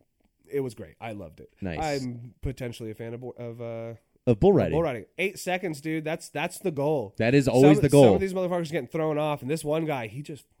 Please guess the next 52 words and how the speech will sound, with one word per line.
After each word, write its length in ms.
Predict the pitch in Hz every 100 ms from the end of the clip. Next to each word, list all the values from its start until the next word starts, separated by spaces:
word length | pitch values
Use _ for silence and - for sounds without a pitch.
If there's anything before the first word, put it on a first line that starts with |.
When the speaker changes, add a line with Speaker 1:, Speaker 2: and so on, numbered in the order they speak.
| _
Speaker 1:
he 100 | 110
fucking 360 | - 175 92
did 200 | 87 95
it. 80 | 95
He 140 | 95
did, 160 | 135 110
like, 100 | - _
ten 240 | 98 104
seconds. 420 | - 95 85 - -
It 60 |
was, 60 | 82
Speaker 2:
Damn. 520 | 110 123 127 123 110
Speaker 1:
I 20 |
was 80 | 87
like, 160 | 80 101
I 20 | 90
was 80 | 90
like, 120 | -
"He's 160 | 110
gonna 140 | 135 131
win." 220 | 143 101 _ _
Speaker 2:
He's 100 | _ -
gonna 140 | 95
totally 240 | - 95 107
win. 180 | 80 80 -
Speaker 1:
But 140 | 135
not, 240 | 147 123
not 220 | 123 104 -
the 60 |
point. 320 | - 151 123 -
So, 100 | 101
uh, 60 | 92
Scott. 360 | - - 247 175 - _ _ _ _
Speaker 2:
Scotty. 680 | - - - 82 90 82 78
Speaker 1:
Scotty! 920 | 76 135 170 160 147 143 127 113 101 90 - _ -
So 120 | 165
I 60 |
try 100 | 165
to 80 | 180
close 220 | 170 160
out 100 | 151
my 80 | 135
tab, 360 | 123 135 131 127
and 120 | 120
somehow 300 | - 131 135
I'm 60 | 127
having 180 | 127 110
a 60 |
conversation 520 | - 113 107 113 104
with 80 | 101
this 120 | 98
girl. 260 | 101 95 98